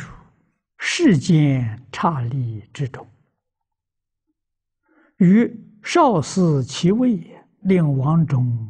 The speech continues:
不断故，为其弟子而作灌顶。取四大海水，以四宝瓶盛之，水令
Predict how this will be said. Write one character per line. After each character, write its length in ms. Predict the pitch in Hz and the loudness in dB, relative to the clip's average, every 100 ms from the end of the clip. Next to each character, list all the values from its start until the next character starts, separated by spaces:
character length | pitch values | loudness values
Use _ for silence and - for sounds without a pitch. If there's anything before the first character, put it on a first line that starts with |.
| - | -4
不 100 | 170 | -2
断 320 | 165 208 127 | 0 -2 -4
故， 80 | - - _ _ _ - | -12 -20 _ _ _ -2
为 240 | 196 160 | 0 0
其 580 | 123 - 147 135 117 - | -2 -8 -6 -4 -6 -10
弟 160 | - 180 | -4 -2
子 360 | 170 - - _ _ _ | -2 -8 -20 _ _ _
而 180 | 156 135 | -4 -4
作 440 | - 135 120 110 | -2 -4 -4 -6
灌 280 | - 131 113 | -10 -10 -10
顶。 120 | - _ _ _ _ _ _ _ | -14 _ _ _ _ _ _ _
取 560 | - - 208 240 247 - - _ _ _ | -12 0 4 4 2 -2 -20 _ _ _
四 400 | - - 285 202 | -14 -6 0 0
大 400 | 151 156 131 110 | 2 0 -2 -6
海 260 | - - 151 | -10 -10 -10
水， 320 | - - _ _ _ _ _ _ _ | -10 -18 _ _ _ _ _ _ _
以 540 | 165 147 175 180 - - | -2 2 2 0 -6 -16
四 360 | - - 254 | -10 -2 0
宝 340 | 143 120 135 131 | 0 -2 -2 -2
瓶 560 | 131 - 113 139 202 - | -6 -6 -4 -2 -4 -8
盛 320 | - 110 139 | -12 -8 -8
之， 160 | - - _ _ _ _ _ _ _ _ _ _ | -10 -16 _ _ _ _ _ _ _ _ _ _
水 400 | - 214 185 240 | -4 0 2 4
令 280 | 262 262 151 | 2 0 -2